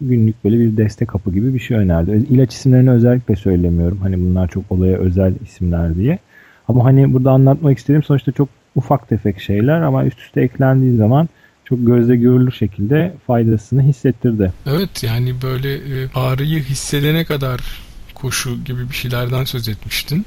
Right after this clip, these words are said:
Speaker 1: Evet, ağrı eşiğinden biraz bahsetti bana. Yani hani çok basit bir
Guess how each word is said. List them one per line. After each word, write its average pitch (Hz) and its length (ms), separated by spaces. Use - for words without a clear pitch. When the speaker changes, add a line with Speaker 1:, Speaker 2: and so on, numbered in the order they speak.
Speaker 1:
Evet, 123 240
ağrı 104 300
eşiğinden 120 640
biraz 85 300
bahsetti 82 500
bana. 90 180
Yani 101 220
hani 107 220
çok 123 240
basit 120 280
bir 117 200